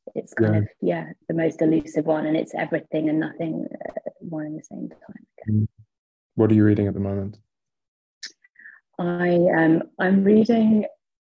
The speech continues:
Speaker 1: this, the trilogy, um, by Rachel Cusk, but I'm kind of like, yeah, I need to make more time.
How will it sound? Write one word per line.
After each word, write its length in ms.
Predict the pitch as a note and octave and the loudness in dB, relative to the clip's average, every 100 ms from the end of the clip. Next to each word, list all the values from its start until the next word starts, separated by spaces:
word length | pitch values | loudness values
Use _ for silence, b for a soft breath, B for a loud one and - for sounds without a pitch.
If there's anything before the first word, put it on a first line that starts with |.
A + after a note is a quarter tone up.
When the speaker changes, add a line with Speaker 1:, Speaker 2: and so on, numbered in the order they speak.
| - - | -6 -2
Speaker 1:
this, 280 | E3+ - - | -2 -4 0
the 200 | F3+ E3 - | 2 2 0
trilogy, 800 | - F3 E3+ E3+ E3 E3+ - | 2 4 2 0 -2 -2 0
um, 340 | - D#3+ D#3 D#3+ | 0 0 0 0
by 160 | D#3+ | 0
Rachel 480 | E3 E3+ D#3 - E3+ | 2 0 0 -4 -4
Cusk, 480 | E3 D#3+ F#3+ - - - _ _ _ _ - | -6 -6 -6 -12 -20 -20 _ _ _ _ -14
but 100 | - | -10
I'm 100 | D#3+ | -8
kind 200 | - E3+ | -6 -8
of 80 | E3 _ | -10 _
like, 180 | - - - | -12 -8 -6
yeah, 180 | E3 | -6
I 140 | D#3+ E3+ | -4 -2
need 160 | F3 | -2
to 100 | - | 0
make 260 | F#3 E3+ - | 0 2 0
more 160 | E3 E3 | -2 -4
time. 480 | D#3+ - D#3 D4+ | -4 -4 -4 -6